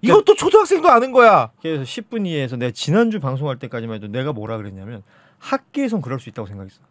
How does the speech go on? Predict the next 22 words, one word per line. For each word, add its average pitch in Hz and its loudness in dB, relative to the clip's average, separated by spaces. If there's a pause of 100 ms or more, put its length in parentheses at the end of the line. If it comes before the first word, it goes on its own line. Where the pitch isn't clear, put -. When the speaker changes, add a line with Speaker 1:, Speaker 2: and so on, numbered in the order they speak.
(100)
Speaker 2:
음. 104 -10
Speaker 1:
학자들은 208 -6
자기 139 -8
논리를 147 -8
펼 156 -12
수 139 -20
있다고 113 -14
생각해. 113 -12
Speaker 2:
음. 101 -8
Speaker 1:
학자들은 214 0
자기 143 -2
공부를 143 -2
하는 143 -4
범위 127 -4
내에서 117 -4
새로운 180 -4
가설을 127 -2
세우고 139 -2
얘기할 120 -2
수 - -18
있다고 139 -4
생각했는데 113 -6